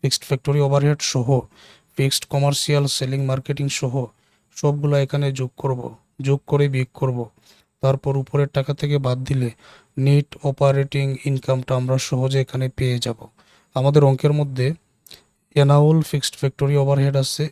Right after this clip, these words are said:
এক লক্ষ টাকা, fixed administrative and marketing expense আছে ষাট হাজার টাকা।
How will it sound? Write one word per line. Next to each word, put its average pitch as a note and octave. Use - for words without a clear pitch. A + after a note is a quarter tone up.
এক D3
লক্ষ C#3
টাকা, C3+
fixed C#3+
administrative C#3
and C#3+
marketing C#3
expense C3+
আছে E3+
ষাট C3+
হাজার C3
টাকা। -